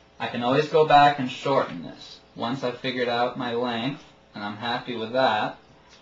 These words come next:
I can simply pull it back out, cut some off, and put it back in, and it ought to fit just fine. So like I said,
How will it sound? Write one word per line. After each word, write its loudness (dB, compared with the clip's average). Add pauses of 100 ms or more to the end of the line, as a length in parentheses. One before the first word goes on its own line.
(140)
I -12
can -10
simply -6
pull 0
it -2
back -2
out, 4 (440)
cut -2
some -2
off, 0
and -4
put 4
it 0
back 2
in, -6 (400)
and -6
it -2
ought 0
to -18
fit -2
just -10
fine. -6 (2250)
So -2
like -12
I -8
said, -6